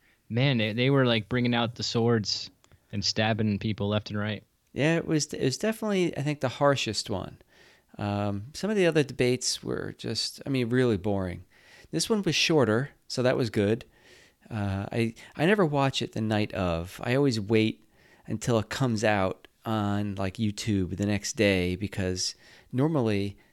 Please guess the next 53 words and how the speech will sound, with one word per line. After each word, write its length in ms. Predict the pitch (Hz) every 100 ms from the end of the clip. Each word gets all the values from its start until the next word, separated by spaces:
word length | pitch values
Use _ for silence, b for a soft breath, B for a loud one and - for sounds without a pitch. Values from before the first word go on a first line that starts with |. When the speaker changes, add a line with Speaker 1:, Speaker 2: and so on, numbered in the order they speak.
| -
Speaker 2:
they 100 | 107
cut 260 | - 131
out 140 | 123 117
all 100 | 107
the 80 |
commercials 640 | 98 113 117 123 - 117 110
and 160 | 98
the 60 | 92
fluff, 580 | - 160 139 82 - - b b b b -
and 100 | 117
you 60 |
can 100 | 117
still 260 | 113 - 160
see 200 | - 160
the 120 | 131
whole 200 | 110 135
debate, 560 | 113 - 208 175 120 - b b b b
and 340 | - 113 113 -
it 140 | -
just 200 | 147 143
seems 220 | 170 156
like 160 | 143 123
it 40 |
goes 260 | 117 113 -
faster. 580 | - 143 127 - 92 90
So, 380 | - 107 101 B B B
I 60 | 143
don't 120 | 123
know, 40 |
I 40 | 110
think 160 | 196 208
this 180 | -
one 140 | 156 131
was, 100 | 120
like, 160 | 110
an 80 | 104
hour 480 | - 110 120 120 113
and 140 | 104 95
forty 320 | - 110 101
minutes 400 | 95 95 95 -
or 60 |
something, 480 | 98 - 95 - 95
and 100 | 92
the 80 | 101
others 240 | 135 117
have 140 | 104 90
been, 120 | 104
like, 160 | 92 -
three 300 | - 131 104
hours, 400 | 101 90 85 -
which 160 | -
is 160 | 110 98
ridiculous. 640 | 90 92 - 50 - -